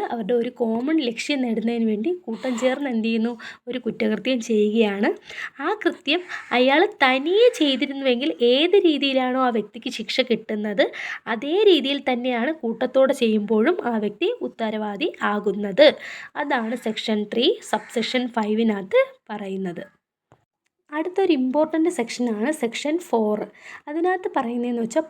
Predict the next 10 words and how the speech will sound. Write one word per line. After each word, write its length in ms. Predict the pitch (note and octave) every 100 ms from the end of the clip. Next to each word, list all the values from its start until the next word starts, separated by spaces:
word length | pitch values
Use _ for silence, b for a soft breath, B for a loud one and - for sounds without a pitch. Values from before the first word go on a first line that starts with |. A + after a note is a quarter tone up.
| -
പണിഷ്മെന്റ് 640 | B3 D4+ D#4 C4 A3+ G#3
അഥവാ 260 | G#3 A3+ C#4
ശിക്ഷകൾ, 640 | C4+ B3 A#3 - B3+ G#3
ഈ 260 | - C4+ E4+
നിയമവുമായി 640 | B3 A#3 A3+ B3 C4 C#4
ബന്ധപ്പെട്ട 520 | A#3+ G#3+ A3 A3+ A#3+ D#4+
ശിക്ഷകളെക്കുറിച്ച് 920 | - A3+ - D#4+ D4+ D#4 D4+ B3 D4
പ്രതിപാദിക്കുന്ന 800 | A#3+ G3 G#3+ A#3 A#3 B3+ C#4+ D4+
സെക്ഷനാണ് 640 | D4+ G#3+ - A#3 F#3+ A3 D#4
സെക്ഷൻ 480 | G#3+ G#3+ - D4+